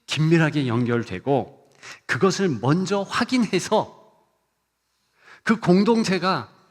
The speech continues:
확연하게 내 삶 가운데서 "아, 내가 잘 연결되어 있다.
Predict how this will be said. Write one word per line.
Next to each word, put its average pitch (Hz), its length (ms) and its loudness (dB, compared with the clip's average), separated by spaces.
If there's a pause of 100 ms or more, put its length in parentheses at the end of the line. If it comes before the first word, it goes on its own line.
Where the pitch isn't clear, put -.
(1300)
확연하게 180 760 -2 (440)
내 156 220 4
삶 180 300 -6
가운데서 135 600 -2
"아, 135 140 4
내가 131 640 0 (280)
잘 135 300 2
연결되어 123 520 0
있다. 95 340 -12